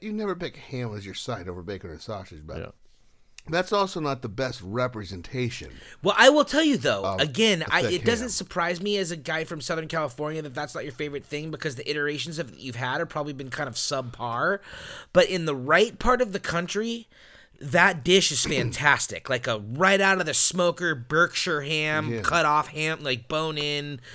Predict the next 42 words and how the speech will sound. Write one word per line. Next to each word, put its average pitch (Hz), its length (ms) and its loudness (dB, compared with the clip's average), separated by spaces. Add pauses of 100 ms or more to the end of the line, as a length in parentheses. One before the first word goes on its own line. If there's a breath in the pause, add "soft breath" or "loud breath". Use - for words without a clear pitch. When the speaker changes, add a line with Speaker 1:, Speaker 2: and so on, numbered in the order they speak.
(140 loud breath)
Speaker 3:
served, 170 540 2
you 143 80 -10
know, 131 220 -6
appropriately 160 800 0
with 143 120 -4
some 127 200 -4
red 156 180 2
eye 156 160 0
gravy 147 640 -4
and 120 140 -8
some, 113 300 -6 (160)
uh, 113 240 -10
cornbread. 160 580 -2
I 147 60 -4
mean, 127 180 -8
that, 156 240 -2 (140)
I 135 100 2
guarantee 151 560 0
you, 110 220 -4 (240 loud breath)
you 123 80 -8
know, 123 100 -2
and 120 100 -6
some 113 380 -8
red 143 320 0
beans 151 220 -6
and 131 120 -6
rice. 147 540 0 (380 loud breath)
I 190 140 2
could 202 180 0
get 190 140 2
you 165 160 0
into 147 240 0
a 120 60 2
bone-in 123 600 -4
piece 131 240 -4
of 117 80 -6
ham 117 220 -2
that 107 80 -10
would 98 280 -14
change 117 320 -4
your 107 80 -10
religion, 92 480 -12